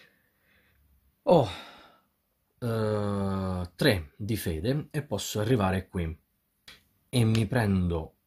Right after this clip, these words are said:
un lavoratore verde che mi servirà per dopo per fare l'azione fortificare e mi prendo un punto di influenza.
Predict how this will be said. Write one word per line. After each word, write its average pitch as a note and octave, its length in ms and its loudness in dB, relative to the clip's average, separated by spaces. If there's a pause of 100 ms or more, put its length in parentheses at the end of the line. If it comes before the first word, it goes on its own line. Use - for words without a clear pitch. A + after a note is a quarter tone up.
(180)
un B2+ 260 2
lavoratore F2 800 -2
verde F2 720 -2 (1080)
che - 140 -6
mi F2+ 160 0
servirà F#2+ 580 -2 (120)
per B2 300 0
dopo D#2+ 500 -2
per - 160 -8
fare E2 260 -8
l'azione F2+ 420 -4
fortificare D2+ 920 -10
e G2 200 -2
mi G#2 240 -2
prendo D#2 680 -6
un G#2 260 -6
punto D#2+ 360 -6
di E2+ 80 -2
influenza. D#2+ 680 -8